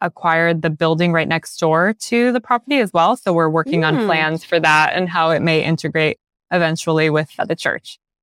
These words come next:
Speaker 1: So yeah,
Speaker 2: Oh,
Speaker 1: it's
Speaker 2: awesome. I didn't know
Speaker 1: yeah,
Speaker 2: about that.
Speaker 1: yeah, it's really exciting. The building is so beautiful.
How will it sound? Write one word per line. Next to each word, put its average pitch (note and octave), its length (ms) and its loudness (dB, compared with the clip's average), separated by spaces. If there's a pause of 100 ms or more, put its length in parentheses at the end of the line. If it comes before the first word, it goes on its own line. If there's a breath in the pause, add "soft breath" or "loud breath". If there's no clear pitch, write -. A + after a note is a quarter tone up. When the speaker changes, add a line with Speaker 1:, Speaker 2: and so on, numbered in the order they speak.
(320)
Speaker 1:
So D3+ 100 0
yeah, G3+ 220 4
Speaker 2:
Oh, F#3+ 160 0
Speaker 1:
it's - 140 -4
Speaker 2:
awesome. A#2+ 180 -2
I F3+ 80 -2
didn't B3 160 2
know A3 60 2
Speaker 1:
yeah, A#3 100 2 (160)
Speaker 2:
about - 40 -8
that. D3 300 0
Speaker 1:
yeah, F3 380 4
it's - 260 -4
really A#3+ 220 2
exciting. F#3+ 480 0
The F3 60 0
building F3+ 340 -2
is F3+ 100 -4
so F3 160 -2
beautiful. D#3 400 0